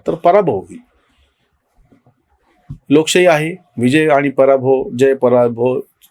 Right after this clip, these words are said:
जय पराजय होत राहतो, त्याच्यावरती काही फारसे एवढे हे करायची गरज नाही. आणि इतका दीर्घकाळ राजकारणात राहिलेल्या शरद पवारांसारख्या माणसाने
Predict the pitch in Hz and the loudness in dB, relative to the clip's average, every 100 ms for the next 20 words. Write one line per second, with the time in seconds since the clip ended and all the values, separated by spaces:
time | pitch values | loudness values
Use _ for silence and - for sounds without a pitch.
0 | - 135 127 120 120 123 117 135 185 127 | 0 0 2 0 0 0 0 -2 0 -4
1 | - - 127 131 123 123 127 127 123 123 | -6 -10 -4 0 0 -2 -2 -2 0 -2
2 | 123 131 123 123 123 117 117 110 113 151 | 0 -2 0 -2 0 -2 -2 -4 -4 -4
3 | 147 - _ _ _ _ _ - 135 143 | -8 -18 _ _ _ _ _ -6 0 0
4 | 143 - 202 160 175 190 190 185 175 160 | 0 0 2 2 2 2 2 2 2 0
5 | 156 160 160 156 151 139 143 139 - 131 | 0 -2 -2 0 0 0 2 0 2 0
6 | 127 131 120 120 117 110 110 107 104 104 | 0 0 0 0 -2 -4 -2 -4 -4 -8
7 | 110 101 | -8 -10